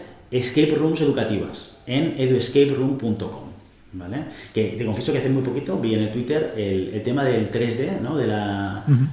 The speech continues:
Speaker 1: realidad, eh, virtual, eh, aplicada a escape rooms, que, que es un tema muy interesante, que como recurso yo os recomiendo a todos, os pondré en las líneas de, en las notas del programa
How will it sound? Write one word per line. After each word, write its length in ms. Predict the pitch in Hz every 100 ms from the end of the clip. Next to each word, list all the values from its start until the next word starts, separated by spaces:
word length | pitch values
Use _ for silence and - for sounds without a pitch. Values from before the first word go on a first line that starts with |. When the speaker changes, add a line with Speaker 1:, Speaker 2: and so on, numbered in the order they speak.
| -
Speaker 1:
realidad, 540 | - 107 104 113 123 -
eh, 420 | 117 113 110 107 107
virtual, 720 | 110 113 113 123 180 196 - - - 107
eh, 180 | 104 101
aplicada 340 | 101 110 120
a 20 |
escape 220 | 117 117 107
rooms, 240 | 135 156
que, 360 | 113 98 92 92
que 60 | 110
es 60 |
un 60 | 127
tema 120 | 123
muy 140 | 123
interesante, 520 | 117 113 113 123 139 190 - - - - - - -
que 100 | 131
como 200 | 110 107
recurso 580 | 98 110 123 151 160 113
yo 80 | 127
os 60 |
recomiendo 280 | 127 123 113
a 40 | 120
todos, 160 | 156 151
os 120 | 110
pondré 260 | 113 110 127
en 80 |
las 80 | 131
líneas 240 | 127 123 117
de, 240 | 113 113
en 80 | 113
las 180 | 110 120
notas 180 | 117 117
del 80 |
programa 480 | 110 110 110 101 -